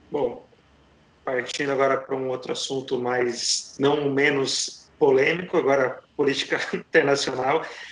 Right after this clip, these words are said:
a gente tá aí na reta final do governo Donald Trump. Deve ter alguma emoçãozinha aí pra essa, pra essa reta final, né? A, a posse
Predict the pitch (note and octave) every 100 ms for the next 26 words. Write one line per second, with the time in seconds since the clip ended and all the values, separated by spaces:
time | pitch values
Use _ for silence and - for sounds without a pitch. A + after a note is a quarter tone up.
0 | - - C3+ C3 C#3+ - C#3+ C#3+ C#3+ C#3+
1 | C#3+ C#3 C3+ - - C#3 D#3 - - D#3+
2 | - C#3 C3 C3 F3 F3 B2 B2 C3 B2+
3 | B2 - C3+ C3 C3 D3+ D#3+ - _ _
4 | _ - - _ _ _ _ - - -
5 | - - - - - _ _ _ G3+ A#3
6 | A#3 G#3+ G3+ E3+ F3 F3 E3 - E3+ C3
7 | A#2+ C#3 C3+ B2+ C3+ C3+ C#3 C#3 - C#3+
8 | C3 C3 B2+ B2 C#3+ B2 C3 C3+ C3 D3+
9 | C3 A2+ A2 A2+ A#2 B2 - - - -
10 | A#2 - C#3+ - C3 C3 - - C#3+ C3+
11 | B2+